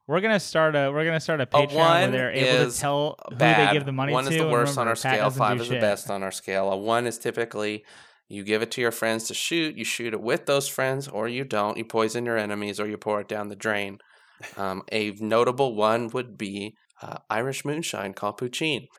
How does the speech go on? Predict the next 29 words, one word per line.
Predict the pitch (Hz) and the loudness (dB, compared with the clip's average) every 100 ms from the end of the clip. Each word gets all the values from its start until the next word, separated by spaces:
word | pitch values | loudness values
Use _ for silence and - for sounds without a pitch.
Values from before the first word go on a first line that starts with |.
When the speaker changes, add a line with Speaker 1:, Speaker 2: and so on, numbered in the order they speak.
| _ | _
Speaker 2:
Two, | - 170 175 185 196 190 | 0 4 4 4 0 -4
um, | 71 131 131 | 0 0 2
we | 147 | 0
say | 165 151 | 0 0
this | 143 | 0
really | 170 165 | 0 2
only | 156 151 | 2 0
Speaker 1:
Poutine. | |
Speaker 2:
plays | 123 151 147 | 0 -2 0
on | |
the | 143 | -4
field | 139 139 131 | -2 0 2
as | 131 | 2
a | 127 | 0
mi-, | 120 - | -4 -6
well, | - 104 - - - _ - | -10 -12 -14 -16 -20 _ -10
whatever. | 131 120 110 104 | 0 4 4 2
Speaker 1:
I | |
had | 135 110 | -2 -2
diarrhea | 113 113 117 117 | 0 0 0 0
for | 113 | 2
Speaker 2:
Two | 170 175 | 2 2
Speaker 1:
three | 110 | 2
Speaker 2:
only | 110 | 0
Speaker 1:
days | 104 | 0
after | 107 104 107 | -2 -6 -6
that. | 101 104 - _ - | -6 -6 -10 _ -10
Speaker 2:
<laughs> | - - - - - - - - - _ - 523 - 640 208 679 392 466 - _ _ _ - - - | -8 -8 -10 -12 -14 -18 -20 -20 -20 _ -20 -14 -4 -2 2 2 2 -6 -8 _ _ _ -20 -20 -10
Two's, | - 180 175 | -2 0 0